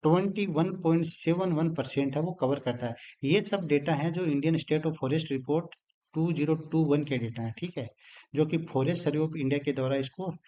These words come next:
हर दो साल से release किया जाता है। अगर हम tree cover की बात करते हैं तो ट्री cover India में कितना है, टू पॉइंट नाइन वन परसेंट of geographical area। हमेशा जब भी forest का question exam में पूछा जाता है तो उसको अच्छे से पढ़ के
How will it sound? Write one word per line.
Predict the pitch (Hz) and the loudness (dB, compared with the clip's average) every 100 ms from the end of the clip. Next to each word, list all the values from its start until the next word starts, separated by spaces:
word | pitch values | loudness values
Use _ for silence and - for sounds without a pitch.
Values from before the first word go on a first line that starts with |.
| - - - | -20 -8 0
हर | 156 | 0
दो | 131 147 | 2 0
साल | 135 131 | 0 -2
से | - 165 | 0 0
release | 131 127 143 - | 0 0 -2 -2
किया | 123 | -2
जाता | 110 107 107 | 0 -4 -6
है। | 101 104 _ - - - - | -12 -14 _ -20 -20 -8 0
अगर | 151 190 | 4 4
हम | 196 - - - | 2 -4 -8 0
tree | 196 | 2
cover | 220 175 175 | 4 4 4
की | 175 170 | 2 2
बात | 139 143 - | 4 2 0
करते | 120 - | -4 -2
हैं | 117 113 | -2 -2
तो | 113 | 0
ट्री | 139 147 175 | -2 0 -2
cover | 170 175 165 | 2 2 4
India | 147 160 | 4 4
में | 165 | 4
कितना | 160 135 151 | 2 0 0
है, | 147 214 - - - _ | 0 -2 -6 -20 -20 _
टू | 190 220 214 | 0 0 2
पॉइंट | 170 175 139 | 4 4 4
नाइन | 170 165 | 4 4
वन | 147 139 | 4 2
परसेंट | 127 - 131 127 | -2 -2 -2 2
of | 156 170 120 | 0 0 0
geographical | 131 131 139 147 139 127 | 0 2 0 0 -2 0
area। | 123 117 - - - _ _ - | 0 -2 -8 -20 -20 _ _ 0
हमेशा | 135 180 - | 2 4 2
जब | 180 127 170 | 0 2 2
भी | 185 | 2
forest | 208 143 147 151 - | -2 0 0 0 -2
का | |
question | 160 151 151 151 | -4 -4 -2 0
exam | 127 123 147 | 0 0 -2
में | 147 143 | -2 -4
पूछा | 151 147 | -4 -2
जाता | 156 135 143 | 0 0 0
है | 139 156 | -2 -2
तो | 165 | 0
उसको | 156 - | -2 -2
अच्छे | 175 160 160 160 | -4 -4 0 0
से | 160 | 0
पढ़ | 151 - 147 | -4 -2 -2
के | - 185 | -2 -4